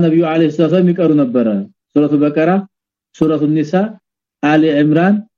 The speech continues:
የሁሉ ቀሩት ማለት በአንድ ቀን ላይ ታያችሁት። ተራዊህ እንኳ ሱረቱ በቀራ አንድ ቀን አይቀራም፣ ሁለት ቀንም አያልቅም። እሳቸው ግን በአንድ ቀን ላይ አሊ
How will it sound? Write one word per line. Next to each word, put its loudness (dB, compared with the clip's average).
የሁሉ 2
ቀሩት -4
ማለት 0
በአንድ 0
ቀን -2
ላይ 2
ታያችሁት። 0
ተራዊህ 0
እንኳ -2
ሱረቱ -2
በቀራ -2
አንድ 0
ቀን -2
አይቀራም፣ -2
ሁለት -2
ቀንም -2
አያልቅም። -6
እሳቸው 0
ግን 0
በአንድ -2
ቀን -2
ላይ 0
አሊ 2